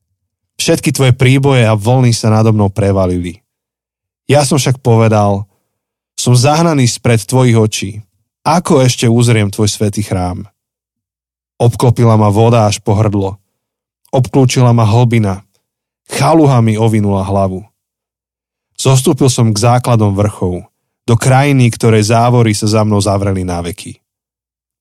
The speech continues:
Ty si však vyťahol môj život z jamy, Hospodin, Bože môj. Keď vo mne chradla duša,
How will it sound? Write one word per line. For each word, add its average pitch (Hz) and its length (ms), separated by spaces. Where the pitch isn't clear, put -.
Ty 156 280
si - 160
však 110 260
vyťahol 107 440
môj 101 300
život 101 160
z 98 140
jamy, 92 280
Hospodin, 92 640
Bože 95 300
môj. 90 320
Keď 120 180
vo 131 140
mne 147 160
chradla 147 500
duša, 117 500